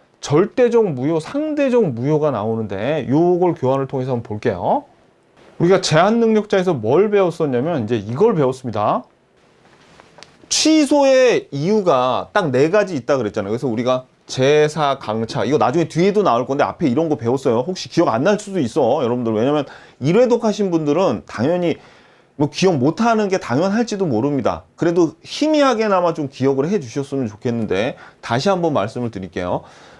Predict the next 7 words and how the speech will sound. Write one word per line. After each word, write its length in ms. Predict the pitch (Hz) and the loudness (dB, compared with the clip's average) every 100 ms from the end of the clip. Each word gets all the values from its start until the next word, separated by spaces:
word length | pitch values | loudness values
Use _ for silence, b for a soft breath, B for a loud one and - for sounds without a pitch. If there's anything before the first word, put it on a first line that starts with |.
| B B | B B
취소가 640 | - 240 226 202 208 214 - _ | -2 2 4 4 2 0 -4 _
제사 960 | - 143 151 175 175 170 170 202 196 190 185 | -4 2 4 6 4 2 2 0 2 0 -2
강착 640 | 120 139 147 147 247 - | -4 -2 -4 -4 -4 -4
중에 720 | - 151 139 127 147 90 - b b b | -6 -2 0 2 0 -4 -8 b b b
만약에 640 | 107 156 196 185 185 92 - | 0 2 2 2 2 0 -6
제한 500 | - 131 170 214 220 | -2 0 0 0 2
능력자가 840 | 208 190 180 - 147 139 151 90 | 0 2 -2 0 0 2 0 0